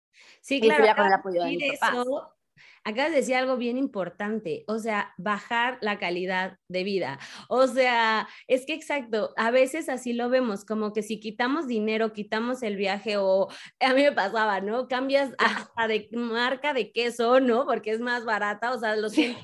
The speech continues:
Speaker 1: como un castigo. Y es como, no, porque, o sea, me pasó cuando me fui a vivir sola, en mi casa había ciertas marcas y ya cuando me daban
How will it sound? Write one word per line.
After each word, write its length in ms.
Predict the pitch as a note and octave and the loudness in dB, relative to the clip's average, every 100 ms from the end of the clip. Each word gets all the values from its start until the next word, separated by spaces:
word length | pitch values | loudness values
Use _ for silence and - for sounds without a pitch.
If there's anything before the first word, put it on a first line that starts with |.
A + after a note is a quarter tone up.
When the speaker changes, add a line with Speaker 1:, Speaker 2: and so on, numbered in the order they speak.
| G3+ | -4
Speaker 1:
como 180 | A#3+ A#3+ | 0 2
un 100 | B3+ | 0
castigo. 720 | C4+ C#4 - D4+ F4 C#4 F#3+ - - - | -2 -4 -6 -6 -2 0 -2 -4 -16 -14
Y 140 | A#3 C#4 | -8 -8
es 140 | D#4 - | -8 0
como, 440 | F4+ E4+ C#4 - - | 2 4 2 -2 -6
no, 360 | B3+ C#4+ D#4+ A3 | 0 2 2 2
porque, 440 | C4+ B3+ C4 C4+ | 4 4 2 0
o 60 | D4+ | 2
sea, 140 | C#4+ C#4 | 2 2
me 40 | A#3 | 2
pasó 260 | A3+ B3 | 2 2
cuando 180 | C4 C#4+ | 0 -2
me 120 | A3+ F#3+ | -2 -4
fui 80 | |
a 60 | A3+ | -4
vivir 300 | A#3 A#3+ A3+ | -4 -4 -4
sola, 280 | B3 G#3 A#3 | -2 0 0
en 100 | A3+ | 0
mi 120 | G3 | -2
casa 260 | G#3 G#3 A#3 | -4 -4 -2
había 180 | A3 G#3+ | -2 -2
ciertas 440 | A3+ A3 A3 G#3 | -2 -2 -4 -2
marcas 520 | G#3+ G#3 G#3+ G#3+ A#3+ | -2 -2 -2 -2 -2
y 80 | A3+ | -2
ya 160 | G#3 G#3 | -2 -2
cuando 260 | B3 A3+ | -2 -2
me 160 | G3 F3+ | -2 0
daban 480 | G3 F#3+ G#3 G3+ | 0 0 0 -2